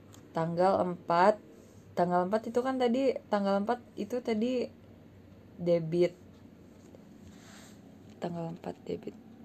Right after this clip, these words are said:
Pakai kas-kasnya nggak? Pakai kan? Kas.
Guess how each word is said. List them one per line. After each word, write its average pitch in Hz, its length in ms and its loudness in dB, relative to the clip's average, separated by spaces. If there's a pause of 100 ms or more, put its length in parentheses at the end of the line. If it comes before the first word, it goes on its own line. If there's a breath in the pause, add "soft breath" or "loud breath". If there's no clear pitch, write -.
(1700)
Pakai 233 240 4
kas-kasnya 240 720 6
nggak? 202 160 6
Pakai 202 180 0
kan? 262 160 0 (760)
Kas. 180 600 0